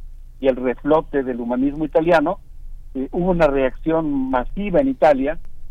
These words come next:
de acompañamiento y de solidaridad con los migrantes. Dice, por ejemplo, Giansandro Merli en el periódico El Manifesto, que estuvo ahí,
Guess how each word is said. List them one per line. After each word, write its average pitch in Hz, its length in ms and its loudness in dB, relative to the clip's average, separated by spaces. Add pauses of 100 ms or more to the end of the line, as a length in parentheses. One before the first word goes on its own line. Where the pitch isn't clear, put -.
(240)
de 135 80 -4
acompañamiento 139 1120 -4
y 139 60 0
de 127 120 -4
solidaridad 135 580 2
con 147 140 -4
los 135 120 -2
migrantes. 135 500 0 (460)
Dice, 196 280 0
por 151 160 4
ejemplo, 170 360 0
Giansandro 156 580 0
Merli 151 360 -2
en 143 80 -4
el 131 100 -4
periódico 147 420 -2
El 139 80 0
Manifesto, 143 560 0
que 123 100 -6
estuvo 175 360 4
ahí, 135 300 2